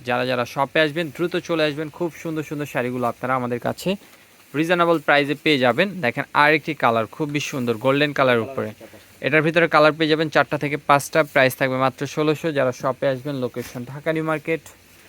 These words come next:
গাউসিয়া মার্কেটের সাথে নূর ম্যানশন, নূর ম্যানশন মার্কেটের তৃতীয় তলায় মরিয়ম শাড়ি ঘর, বিশ নম্বর শপ, বাইশ নম্বর শপ। কালারগুলো কিন্তু খুবই সুন্দর। দেখেন,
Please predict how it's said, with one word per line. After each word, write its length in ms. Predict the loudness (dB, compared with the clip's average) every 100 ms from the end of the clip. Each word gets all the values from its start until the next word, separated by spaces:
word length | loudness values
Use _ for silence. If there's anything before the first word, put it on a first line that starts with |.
| -20 -12 0
গাউসিয়া 380 | 2 2 0
মার্কেটের 440 | 0 -2 -4 -8 -6
সাথে 220 | -4 -4 -4
নূর 160 | -6
ম্যানশন, 340 | -6 -8 -8 -8
নূর 200 | -6 -6
ম্যানশন 280 | -6 -8 -8
মার্কেটের 400 | -6 -6 -10 -16 -12
তৃতীয় 260 | -8 -6
তলায় 240 | -2 0 0
মরিয়ম 340 | -4 -4 -6
শাড়ি 220 | -8 -10 -6
ঘর, 100 | -8
বিশ 220 | -6 -8 -8
নম্বর 200 | -8 -8 -6
শপ, 140 | -8 -10 -14 -20 -20 _ -2
বাইশ 180 | -2 0
নম্বর 180 | -4 -4
শপ। 200 | -6 -10 -16 _ _ -20 _ _
কালারগুলো 360 | 2 2 2 -2
কিন্তু 180 | -2 -4
খুবই 220 | -4 -4 -4
সুন্দর। 300 | -4 -4 -2
দেখেন, 320 | -2 -4 -10